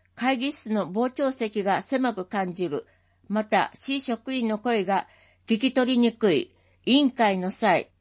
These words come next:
委員の意見が少ないのではないか、もっと議論をしてほしい。議会だよりホームページ等について、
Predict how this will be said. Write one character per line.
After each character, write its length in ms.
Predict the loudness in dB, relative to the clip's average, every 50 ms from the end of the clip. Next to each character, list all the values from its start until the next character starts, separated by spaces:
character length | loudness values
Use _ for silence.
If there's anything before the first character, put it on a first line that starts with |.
| _ _
委 260 | -4 -2 0 0 2
員 120 | 0 0 0
の 100 | -2 -2
意 140 | -4 -2
見 240 | 0 0 0 0 0
が 100 | -2 -4
少 280 | -6 -8 -10 -8 -6 -4
な 160 | -2 -2 -2
い 40 | -2
の 140 | -2 -2 -2
で 100 | -2 -2
は 160 | -2 -2 -2
な 140 | -4 -4 -6
い 60 | -6
か、 280 | _ -4 -4 -4 -4 _ _ _ _ _ _ _ 0
も 140 | 2 2
っ 100 | 2 2
と 240 | 2 2 2 2 0 -2
議 160 | -2 0 2
論 300 | 4 4 4 2 2 2
を 160 | 2 0 0
し 140 | -2 -6 -6
て 100 | -2 -2
ほ 160 | 0 0 0
し 200 | -2 -4 -4 -2
い。 320 | 0 0 0 0 -4 -8 _ _ _ _ _ _ _ _ _ _ _ _ -8
議 140 | -6 -4 -2
会 260 | 0 2 2 2 0
だ 140 | 0 0 0
よ 160 | 0 0 -2
り 220 | -2 -4 -4 -4
ホ 260 | -6 -8 -4 -2 -2
ー 20 | 0
ム 160 | 0 -2 -4
ペ 220 | -2 2 2 4
ー 80 | 4 2
ジ 140 | 0 -6 -8
等 240 | -6 -2 -2 0 0
に 180 | -2 -2 -4
つ 120 | -6 -6 -6
い 120 | -6 -6
て、 320 | _ -4 -2 -2 -2 -4